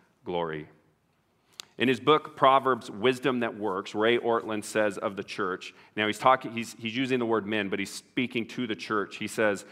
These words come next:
"A church filled with men energized, men working, men engaged, men with intensity,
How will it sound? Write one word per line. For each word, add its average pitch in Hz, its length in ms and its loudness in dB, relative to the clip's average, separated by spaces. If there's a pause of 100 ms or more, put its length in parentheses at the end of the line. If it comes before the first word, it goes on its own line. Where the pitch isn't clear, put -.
(140)
"A - 80 2
church 180 360 2
filled 165 240 6
with 131 200 2
men 156 440 4 (120)
energized, 117 720 4
men 131 260 2
working, 143 420 4
men 120 140 2
engaged, 127 520 2
men 143 240 2
with 143 180 2
intensity, 120 760 -2